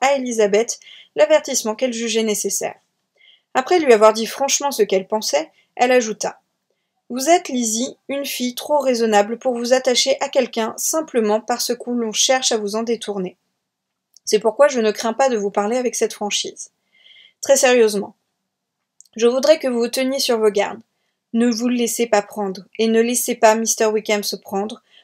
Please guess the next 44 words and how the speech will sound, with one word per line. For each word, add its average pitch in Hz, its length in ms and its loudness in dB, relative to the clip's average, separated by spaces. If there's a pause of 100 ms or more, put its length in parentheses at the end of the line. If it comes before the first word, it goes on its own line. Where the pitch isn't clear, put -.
(120)
aux 285 100 -4
douceurs 240 420 2
d'une 240 200 -2
affection 233 760 -2
que 247 80 -6
le 233 140 -2
manque 240 340 -2
absolu 247 460 -4
de 226 100 -4
fortune 226 460 -6
de 202 80 -6
part 240 240 0
et 220 100 0
d'autre 202 400 -2
rendrait 220 460 -2
singulièrement 208 760 -2
imprudente. - 640 -10 (840)
Je 254 100 -4
n'ai 277 120 2
rien 339 220 2
à 294 100 6
dire 269 220 2
contre 208 280 0
lui, 190 260 -8
c'est - 280 -6
un 196 60 2
garçon 202 360 2
fort 214 240 -2
sympathique, 214 680 -4 (300)
et - 80 -2
s'il 415 180 6
possédait 285 400 -2
la 254 120 4
position 254 500 -4
qu'il 254 180 -4
mérite, 226 480 -2
je 233 140 -6
crois 233 260 2
que 233 120 -12
vous 214 140 -8
ne 220 120 -2
pourriez 214 580 -4
mieux 226 260 -2
choisir. 196 460 -2